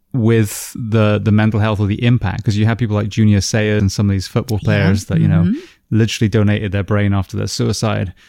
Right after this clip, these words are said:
Speaker 1: deliberately shot themselves in the chest so they could study. So we have these, you know,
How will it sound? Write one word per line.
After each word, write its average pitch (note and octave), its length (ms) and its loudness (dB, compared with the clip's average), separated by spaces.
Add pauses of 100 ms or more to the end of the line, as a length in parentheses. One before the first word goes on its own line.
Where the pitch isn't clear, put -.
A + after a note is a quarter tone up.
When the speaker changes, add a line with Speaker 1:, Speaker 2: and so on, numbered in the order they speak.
(120)
Speaker 1:
deliberately A2 360 0
shot A2 160 -2
themselves G#2 380 0
in G2 60 2
the F#2+ 60 0
chest G#2 320 -2
so G#2+ 100 -6
they G2 140 -2
could G2+ 140 -6
study. G2+ 420 0 (680)
So - 140 0
we A#2 100 4
have A#2+ 180 2
these, G#2 260 -2
you A2+ 60 -2
know, G2 220 0